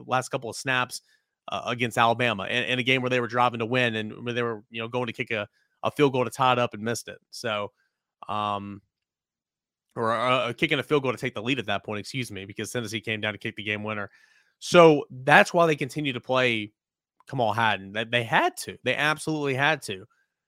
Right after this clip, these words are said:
I talked about it on yesterday's show. I'm not gonna spend a whole lot of time on it right now, but goodness gracious, man, that was, I mean, what an embarrassment. What an absolute embarrassment. You're getting your tail whipped as a team. You're getting your tail whipped out on the perimeter,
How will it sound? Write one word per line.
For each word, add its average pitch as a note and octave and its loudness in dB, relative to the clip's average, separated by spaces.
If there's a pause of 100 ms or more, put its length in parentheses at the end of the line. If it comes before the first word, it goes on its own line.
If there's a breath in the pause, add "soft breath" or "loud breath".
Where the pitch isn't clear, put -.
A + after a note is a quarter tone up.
(180)
I D3+ 4
talked F3+ 8
about E3+ 10
it - 10
on E3+ 6
yesterday's E3 2
show. D3+ 4
I'm D#3+ 2
not D#3+ 0
gonna D3+ -4
spend D3 -4
a C3+ 2
whole C#3+ 0
lot C#3+ 0
of C3 -6
time C3+ 0
on C3 0
it B2+ 0
right B2 0
now, B2+ 0
but G#2 -8
goodness B2+ -6
gracious, A2+ -6
man, G#2+ -8
that C3 2
was, G#2 -8 (360 soft breath)
I - -4
mean, G#2+ -4
what F3 6
an E3+ -2
embarrassment. G2+ -4
What F3 2
an B2 -2
absolute B2 -4
embarrassment. G#2+ -6
You're D3 -2
getting D3 -2
your G2+ -8
tail C#3 0
whipped C3 2 (260 soft breath)
as G2 -6
a F#2+ -10
team. F#3+ 2
You're D#3 -6
getting C#3 -4
your G2+ -12
tail C#3 0
whipped C3 -2
out B2 0
on G#2+ -6
the G2 -8
perimeter, D#3 2